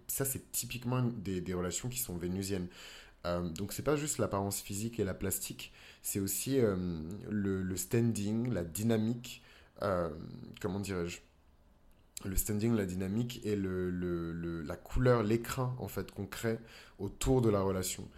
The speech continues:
Après, à l'intérieur, les dynamiques peuvent être différentes, mais en tout cas, en surface,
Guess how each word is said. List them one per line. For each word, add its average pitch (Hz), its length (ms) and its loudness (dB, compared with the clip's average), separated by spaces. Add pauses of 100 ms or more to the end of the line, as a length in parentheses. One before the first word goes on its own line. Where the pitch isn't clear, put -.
(240)
Après, - 280 4
à 113 40 8
l'intérieur, 98 480 4 (140)
les 92 160 -4
dynamiques 92 340 -2
peuvent 95 140 -2
être 82 140 -2
différentes, 95 480 -2
mais 95 80 -2
en 87 80 -2
tout - 120 -8
cas, - 180 2
en 117 100 0
surface, 113 640 -4